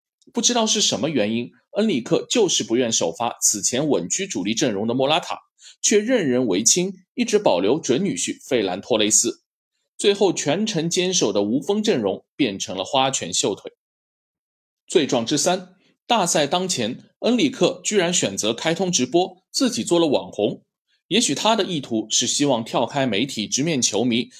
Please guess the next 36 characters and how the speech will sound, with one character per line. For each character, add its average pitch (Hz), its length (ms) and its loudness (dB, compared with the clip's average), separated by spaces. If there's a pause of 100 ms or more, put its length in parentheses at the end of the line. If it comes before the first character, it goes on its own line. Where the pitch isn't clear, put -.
(140)
改 135 220 2
变 202 180 0
自 185 160 -2
己 120 140 -4
刻 190 260 -2
板 92 180 -2
的 90 60 -6
形 98 240 -2
象。 147 220 0 (580)
但 113 160 2
是 95 340 0 (260)
网 147 220 2
红 185 200 0
的 214 60 4
形 135 280 0
象 190 260 2
是 - 140 -2
建 113 260 0
立 104 140 2
了， 87 220 -2 (200)
但 175 220 0
主 110 220 0
题 139 260 -2
却 180 180 0
走 90 240 -2
偏 135 240 0
了。 - 220 -6 (380)
大 190 120 4
家 208 120 2
更 208 200 0
关 208 240 2
注 208 140 0
的 127 80 4
是 - 160 0
各 180 220 2
种 - 200 -6